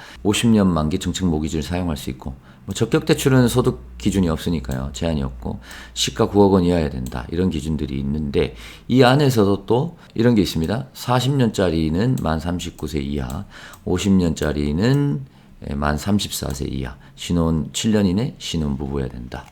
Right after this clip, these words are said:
이런 기준들이 있으니까 참고하시고요. 어쨌든 정책 모기지는, 어, 이천이십이 년 십일월부터 시행될 예정입니다.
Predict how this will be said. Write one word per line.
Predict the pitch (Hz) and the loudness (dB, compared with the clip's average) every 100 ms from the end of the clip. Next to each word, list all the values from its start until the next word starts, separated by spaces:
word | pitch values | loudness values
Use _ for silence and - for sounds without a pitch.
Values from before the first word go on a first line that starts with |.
| - - | -14 2
이런 | 117 123 | 6 6
기준들이 | 95 104 98 76 | 6 4 4 2
있으니까 | 69 82 76 | -2 -4 -4
참고하시고요. | - 107 95 85 98 87 80 69 - - - | -4 -2 -2 -2 -2 -2 -2 -6 -16 -12 -2
어쨌든 | 98 107 143 | 0 2 0
정책 | 135 117 110 123 | 4 4 6 6
모기지는, | 113 90 87 95 85 90 135 160 175 175 - | 6 6 4 2 2 2 2 2 -2 -8 -10
어, | - 69 67 | -6 -4 -2
이천이십이 | 87 - 98 87 85 78 | 0 4 4 4 0 0
년 | 73 107 139 - - - | 0 2 0 -4 -16 -14
십일월부터 | - - 175 180 92 - - - - - 147 185 - - - | -2 0 2 4 4 2 -12 -20 -18 -4 0 0 -4 -12 -8
시행될 | - 92 85 85 110 - - - - | -2 0 2 2 0 -2 -12 -14 -8
예정입니다. | 69 69 64 60 62 57 | -4 -2 -4 -6 -10 -14